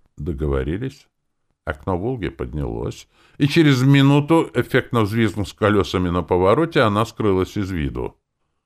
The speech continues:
Они остались совершенно одни в тёмном переулке.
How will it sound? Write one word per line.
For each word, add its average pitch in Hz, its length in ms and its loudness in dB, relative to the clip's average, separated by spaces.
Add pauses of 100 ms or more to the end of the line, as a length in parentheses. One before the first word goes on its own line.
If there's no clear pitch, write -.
(200)
Они 85 260 -4
остались 87 500 -6
совершенно 80 580 -4
одни 78 260 -6
в - 80 -14
тёмном 80 380 -6
переулке. 76 720 -8